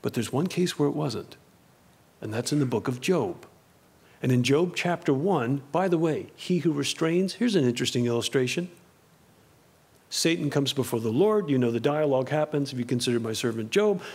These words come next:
Why he, does he fear God for nothing? You put a hedge of protection around him. You pull that back, he'll curse you to your face." God says, "Okay, you can touch anything he has, but you cannot touch him."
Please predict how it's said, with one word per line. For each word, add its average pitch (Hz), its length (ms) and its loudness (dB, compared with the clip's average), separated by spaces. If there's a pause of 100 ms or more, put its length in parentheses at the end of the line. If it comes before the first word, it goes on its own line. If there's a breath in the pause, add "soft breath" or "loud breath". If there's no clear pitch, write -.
(120)
Why 139 240 0
he, 135 100 0
does 123 220 0
he 117 60 -2
fear 131 180 0
God 120 240 0
for 123 80 2
nothing? 170 320 0
You 131 80 2
put 127 180 0
a 113 60 -2
hedge 113 160 -2
of 107 60 -12
protection 107 400 -4
around 165 340 2
him. 165 160 2 (220 loud breath)
You 185 100 0
pull 170 200 2
that 123 200 2
back, 175 260 0
he'll 151 100 2
curse 131 280 0
you 117 80 -4
to 127 100 -2
your 120 80 2
face." 107 300 -4
God 110 200 -4
says, 117 160 -4
"Okay, 180 300 -2 (680 loud breath)
you 143 160 2
can 160 160 2
touch 156 260 0
anything 180 400 2
he 170 60 2
has, 147 200 2
but 127 200 -6
you 113 60 -8
cannot 127 340 -4
touch 127 240 -6
him." 139 180 -2